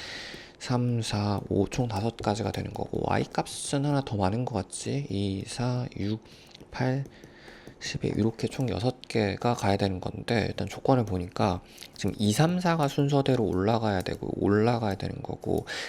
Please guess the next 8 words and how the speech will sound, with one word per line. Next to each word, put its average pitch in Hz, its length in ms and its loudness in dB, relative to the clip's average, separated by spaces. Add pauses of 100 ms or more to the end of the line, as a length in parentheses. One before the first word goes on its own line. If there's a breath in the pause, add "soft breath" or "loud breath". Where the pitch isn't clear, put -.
일, 147 120 2
삼, 185 300 0
오가 165 180 0
순서대로 139 720 2
내려가 123 440 6
줘야 135 240 4
되는 101 260 -2 (160)
거구나. 98 680 -2